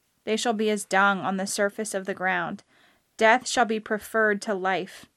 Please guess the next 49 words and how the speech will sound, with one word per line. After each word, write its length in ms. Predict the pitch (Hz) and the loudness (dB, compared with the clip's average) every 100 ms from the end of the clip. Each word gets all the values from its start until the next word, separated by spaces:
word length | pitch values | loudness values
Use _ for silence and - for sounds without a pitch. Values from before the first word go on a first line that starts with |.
| _ | _
by 180 | 214 196 - | 0 0 4
all 240 | 208 226 | 6 6
the 100 | 240 | 4
remnant 460 | 214 214 208 180 - | 2 2 0 -2 -2
that 140 | 208 | -2
remained 460 | 214 202 190 196 180 | -2 -4 -4 -6 -8
of 100 | 175 | -8
this 180 | 185 - | -10 -8
evil 300 | 202 196 202 | -8 -6 -8
family 560 | - 190 185 175 170 - - - - | -6 -6 -6 -8 -10 -16 -20 -18 -6
in 140 | 180 - | -4 2
all 180 | 214 220 | 4 4
the 80 | 233 | 0
places 460 | - 226 214 196 | -2 -2 -2 -4
where 100 | 190 | 0
I 120 | 180 | 2
have 160 | 180 190 | 2 -2
driven 340 | 190 196 196 | -4 -4 -2
them, 160 | 190 185 | -4 -6
declares 440 | 185 - 185 180 | -10 -10 -8 -8
the 120 | - 180 | -8 -8
Lord 220 | 180 175 | -6 -8
of 80 | 175 | -10
hosts. 600 | 175 185 - - - - _ _ _ _ _ _ _ | -12 -12 -14 -18 -20 -20 _ _ _ _ _ _ _
You 120 | 214 233 | -2 2
shall 180 | 262 247 | 2 2
say 240 | - 226 | 2 0
to 140 | 240 | 0
them, 260 | 214 185 190 - | 0 0 -2 0
Thus 240 | 220 226 | 0 2
says 220 | 233 226 | -2 -2
the 120 | 220 | -2
Lord, 400 | 208 226 208 185 - _ _ _ | -2 0 0 -2 -8 _ _ _
When 240 | 214 220 214 | 0 2 4
men 240 | 214 233 | 4 2
fall, 420 | - 226 226 262 - | 2 4 4 2 -2
do 140 | - 220 | -2 0
they 140 | 220 | 2
not 200 | 202 - | 2 2
rise 340 | 170 165 196 | 0 0 0
again? 440 | 214 220 220 240 269 _ _ _ _ - | -2 -2 0 -2 -4 _ _ _ _ -8
If 160 | 214 | -2
one 240 | 214 240 247 | 4 4 4
turns 260 | 254 247 | 4 4
away, 360 | 233 226 226 202 | 2 4 4 4
does 160 | 208 | 0
he 100 | 208 | -2
not 220 | 202 202 - | -2 -4 -4
return? 600 | 208 - 202 202 220 | -8 -6 -4 -2 -2